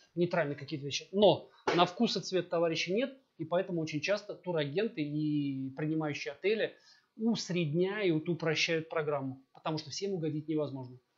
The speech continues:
Кто-то с аллергией, кто-то без. Кто-то любит баранину, кто-то свинину. Кто-то мусульманин, кто-то иудей.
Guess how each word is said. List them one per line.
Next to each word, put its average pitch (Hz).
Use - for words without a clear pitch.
Кто-то 180
с -
аллергией, 170
кто-то 165
без. 147
Кто-то 180
любит 175
баранину, 170
кто-то 160
свинину. 147
Кто-то 165
мусульманин, 180
кто-то 175
иудей. 160